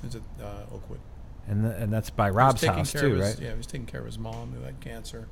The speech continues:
Speaker 2: And it was
Speaker 1: stage four cancer, and he didn't die of drugs. He was clean.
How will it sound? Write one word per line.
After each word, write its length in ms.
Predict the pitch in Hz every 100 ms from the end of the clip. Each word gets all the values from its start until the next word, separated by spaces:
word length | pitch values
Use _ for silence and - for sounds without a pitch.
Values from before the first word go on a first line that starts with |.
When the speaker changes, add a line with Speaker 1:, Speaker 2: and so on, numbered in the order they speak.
| -
Speaker 2:
And 100 | 107
it 40 |
was 140 | 98 95
Speaker 1:
stage 300 | - 110 107
four 180 | - 110
cancer, 540 | - 107 113 123 113
and 120 | 113 110 - - - - -
he 60 | 135
didn't 180 | 131 127
die 180 | 123 69
of 120 | 65
drugs. 460 | 117 - 62 -
He 60 | -
was 100 | 64
clean. 420 | - 131 120 123